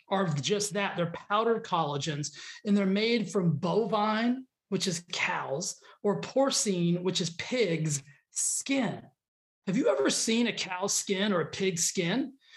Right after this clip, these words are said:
Some of them are plant-derived. We won't even get into those. The collagen, it's not even really a collagen product. It's a,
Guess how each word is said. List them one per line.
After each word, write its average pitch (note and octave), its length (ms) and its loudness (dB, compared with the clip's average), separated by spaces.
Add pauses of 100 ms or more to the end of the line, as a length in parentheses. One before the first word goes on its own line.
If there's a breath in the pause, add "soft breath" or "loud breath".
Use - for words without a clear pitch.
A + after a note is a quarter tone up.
(120 loud breath)
Some D#4+ 240 0
of D4+ 80 2
them C4 160 2
are - 20 -2
plant-derived. G#3 680 0
We G3+ 60 4
won't G#3+ 240 2
even G3 140 0
get G3 100 2
into F#3 140 -2
those. F3 340 2
The E3+ 120 -2
collagen, F#3 540 0
it's F3 160 -2
not G#3+ 140 2
even G3 180 2
really F#3 220 0
a E3+ 40 0
collagen E3 420 -2
product. D#3+ 360 -2
It's D#3+ 140 -4
a, D3+ 160 -2